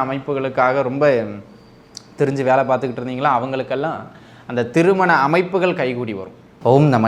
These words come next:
சிவாய. தென்னாடுடைய சிவனே போற்றி, எந்நாட்டவர்க்கும் இறைவா போற்றி. எம் தொலைக்காட்சி நேயர்கள் அனைவருக்கும் ஜோதிடர் யோகி ஜெயப்பிரகாஷின் அன்பான வணக்கங்கள். அன்பு நேயர்களே, நம்ம இன்னைக்கு என்ன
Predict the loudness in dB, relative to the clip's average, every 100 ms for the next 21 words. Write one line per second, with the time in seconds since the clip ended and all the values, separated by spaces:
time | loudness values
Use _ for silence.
0 | 0 -2 -2 -2 -4 -4 -2 0 4 4
1 | 4 2 0 0 0 -2 0 -2 0 0
2 | 0 -4 -4 -2 -2 -6 -2 -2 -2 -2
3 | -2 -4 -8 -8 -8 -10 -4 -2 -2 0
4 | 0 -2 -4 -12 -12 -8 -6 -4 -6 -6
5 | -4 -4 0 -2 -2 -6 -4 -2 0 0
6 | -2 -4 -4 -6 -6 -8 -4 -4 -4 -4
7 | -4 -4 -4 -4 -4 -4 -4 -4 -4 -6
8 | -10 -14 -6 -2 2 4 2 0 -4 -8
9 | -8 -4 -4 -4 -8 -18 -20 -20 -20 -20
10 | -6 -2 0 -2 -2 -4 -4 -4 -4 -6
11 | -12 -16 -20 -20 -20 -20 -20 -20 -2 2
12 | 4 4 2 2 0 0